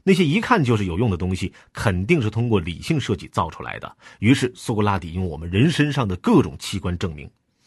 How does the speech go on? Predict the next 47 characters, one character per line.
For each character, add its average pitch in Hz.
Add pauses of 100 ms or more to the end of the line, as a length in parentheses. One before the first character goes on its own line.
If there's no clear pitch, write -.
(280)
这 262
些 170
东 180
西 - (160)
都 156
是 131
有 85
用 127
的， - (280)
因 147
此 104
都 196
是 180
通 156
过 131
设 196
计 95
制 -
造 80
出 -
来 64
的， - (260)
那 147
么 113 (160)
也 107
就 107
必 165
然 98
有 98
一 85
个 113 (160)
把 90
人 90
制 165
造 90
出 -
来 85
的 87
神， 87 (540)
否 127
则 156
我 180
们 101
不 165
能 104
想 87
象 92